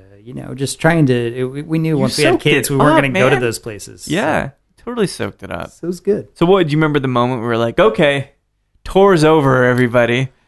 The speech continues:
Speaker 1: Well, you know what's funny about that is we did that right before smartphones.
Speaker 2: Mm-hmm.
Speaker 1: And so, um, I guess really iPhones came out in two thousand seven.
Speaker 2: Mm-hmm.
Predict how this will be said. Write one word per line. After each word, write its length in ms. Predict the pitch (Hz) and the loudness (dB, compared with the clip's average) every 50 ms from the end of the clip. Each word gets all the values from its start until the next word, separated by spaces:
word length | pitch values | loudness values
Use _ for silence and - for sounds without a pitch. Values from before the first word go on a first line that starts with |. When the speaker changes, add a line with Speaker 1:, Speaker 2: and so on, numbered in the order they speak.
| _ _ | _ _
Speaker 1:
Well, 480 | 143 165 165 170 175 165 160 - - _ | 0 2 2 2 2 2 -2 -4 -8 _
you 220 | - 175 151 156 180 | -20 -12 -6 -4 -2
know 80 | 262 | 0
what's 120 | 269 - - | -2 -2 -2
funny 240 | - 175 190 208 175 | 0 0 0 0 0
about 240 | 123 113 107 98 | -2 -2 -6 -10
that 300 | - 113 110 110 110 - _ | -12 -12 -10 -10 -10 -10 _
is 340 | 139 131 120 117 113 - - _ - | -6 -4 -4 -4 -6 -12 -14 _ -12
we 180 | 135 151 175 185 | -8 -8 -8 -8
did 220 | 180 185 180 165 | -6 -8 -6 -2
that 200 | 165 156 131 107 - | -2 -2 -2 -2 -4
right 520 | 117 120 120 123 151 156 175 - - 220 | -10 -12 -4 0 0 2 2 0 -4 -10
before 960 | 156 143 - _ _ _ _ - 143 139 135 127 120 113 107 110 107 101 98 _ _ _ _ _ _ | -12 -12 -12 _ _ _ _ 0 2 2 2 2 0 -2 -4 -8 -10 -14 -18 _ _ _ _ _ _
smartphones. 720 | - - - 135 113 104 - - - - - 214 - - - _ _ _ | -18 -12 -10 -8 -10 -10 -12 -18 -20 -20 -20 -20 -20 -20 -20 _ _ _
Speaker 2:
Mm-hmm. 280 | - 127 123 120 123 139 151 _ - | -12 -10 -10 -10 -10 -12 -16 _ -12
Speaker 1:
And 160 | 127 120 110 | -10 -8 -8
so, 640 | - - 131 120 113 113 110 107 107 107 104 110 - _ | -8 -8 -8 -8 -8 -8 -10 -12 -14 -14 -16 -16 -18 _
um, 380 | 120 110 104 104 101 101 104 _ - | -18 -18 -18 -18 -18 -20 -20 _ -18
I 20 | |
guess 360 | 117 120 131 131 127 - - | -12 -8 -8 -6 -6 -8 -10
really 420 | 123 120 120 113 110 110 107 107 - - | -10 -10 -8 -10 -10 -12 -16 -20 -16 -12
iPhones 360 | 117 123 117 139 123 110 - | -12 -10 -10 -10 -12 -12 -12
came 140 | - 117 110 | -14 -16 -16
out 60 | 107 | -16
in 40 | 101 | -18
two 140 | - 123 117 | -18 -20 -20
thousand 240 | 110 101 95 98 95 | -20 -20 -20 -20 -20
seven. 500 | - - - 76 _ _ _ _ 110 _ _ 139 | -20 -20 -20 -20 _ _ _ _ _ _ _ -12
Speaker 2:
Mm-hmm. 180 | 127 127 135 | -10 -10 -12